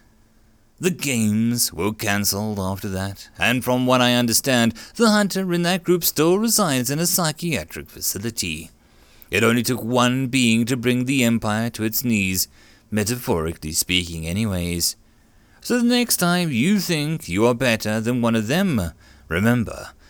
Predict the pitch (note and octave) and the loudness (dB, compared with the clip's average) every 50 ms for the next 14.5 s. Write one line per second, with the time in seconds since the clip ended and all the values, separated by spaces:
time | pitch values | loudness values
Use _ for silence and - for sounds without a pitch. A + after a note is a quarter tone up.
0 | _ - - A2+ B2+ B2+ C3+ C3+ C#3 D#3 D3+ C#3+ D3 D3 C#3 D3 - - D3+ D3+ | _ -2 0 0 0 0 -4 0 0 0 0 2 2 2 2 2 0 0 -2 -2
1 | D3+ D3 D3 D3+ C#3 B2+ C3 C3 A#2 - C#3 A#2 B2+ C3+ C#3 D3 D3+ D3+ C#3 C3 | 0 0 2 2 2 4 2 0 0 -2 -4 0 0 -2 0 0 0 0 0 2
2 | B2+ A2 G2 A2 G2 F2 E2 E2+ - - D#2 D#2 D#2 D#2+ F#2+ A2+ B2+ A2+ - - | 0 0 2 2 2 2 0 0 -2 -6 -6 -4 -2 2 2 2 2 2 -2 -6
3 | - - _ _ _ _ - _ - _ _ - F#2 A#2 C3 C#3 C#3+ C#3 D#3 F3 | -8 -8 _ _ _ _ -20 _ -20 _ _ -2 0 0 2 0 0 2 4 4
4 | F3 E3 D3+ A#2 G2+ F#2 F2+ F2 F2+ F2+ F2+ F#2 F2+ G2+ B2 C3+ C#3 C3 G#2 D#2+ | 4 6 4 4 2 2 0 0 -2 -4 -4 -4 -4 -2 -2 -2 -2 -2 -2 -4
5 | - - - - - - D#2+ D#2 E2 E2+ F#2 G2 F#2+ E2+ D#2+ D2+ D2+ D2+ D#2 - | -4 -12 -18 -12 -10 -10 -8 -6 -6 -4 -4 -4 -4 -4 -6 -8 -10 -12 -12 -16
6 | - - _ _ _ _ _ _ _ _ _ _ _ _ _ _ _ _ _ _ | -20 -20 _ _ _ _ _ _ _ _ _ _ _ _ _ _ _ _ _ _
7 | _ _ _ _ _ _ _ _ - A#3 G#3 G#3 G#3 G#3 G#3 G#3+ G#3+ G#3 G3+ G3+ | _ _ _ _ _ _ _ _ -2 0 2 2 4 2 2 2 2 2 0 0
8 | F#3 - _ _ _ _ _ _ _ _ _ - G2+ G#2+ - - C#3+ C3+ B2+ B2+ | -2 -6 _ _ _ _ _ _ _ _ _ -8 -8 -8 -4 0 0 2 2 2
9 | B2 B2+ B2+ B2+ C3 A#2+ B2 B2 C3 B2 A2+ A2 A#2 A#2 B2 A#2+ A2+ - F2 E2 | 0 -2 -2 -4 -6 -6 -6 -4 -2 0 0 0 0 -2 -2 -2 -4 -4 -4 -4
10 | E2+ F2+ G2+ G2 G2+ G2 F#2 - - F#2+ F#2+ F#2+ G2 F#2 - - _ _ _ _ | -4 -4 -4 -2 -2 0 -2 -2 -2 -2 -2 -2 0 -2 -2 -4 _ _ _ _
11 | _ _ _ _ - A3+ A3+ G#3+ A3 G3 F#3 F#3 F#3+ G3 F#3+ D#3+ D#3+ D#3 F3 E3 | _ _ _ _ -2 -2 0 2 2 2 2 2 0 0 0 0 2 0 0 0
12 | E3+ F3 F#3 F#3+ - - - G#2 D#2+ - D2+ D#2 D#2 D#2 - A#2 A#2+ A#2 A2 G2 | 0 -2 0 0 -2 -2 -2 -4 -4 -4 -10 -10 -10 -8 -4 -2 0 0 0 -2
13 | F2 E2+ D#2+ - - - - _ _ _ _ _ - E2+ E2+ D2+ D#2+ D2+ D2+ - | -4 -6 -6 -8 -10 -12 -16 _ _ _ _ _ -12 -12 -10 -10 -10 -8 -4 -2
14 | A2+ B2 A#2+ G#2 F#2 F2 E2+ E2+ - - | -2 0 0 0 0 -2 -2 -4 -6 -10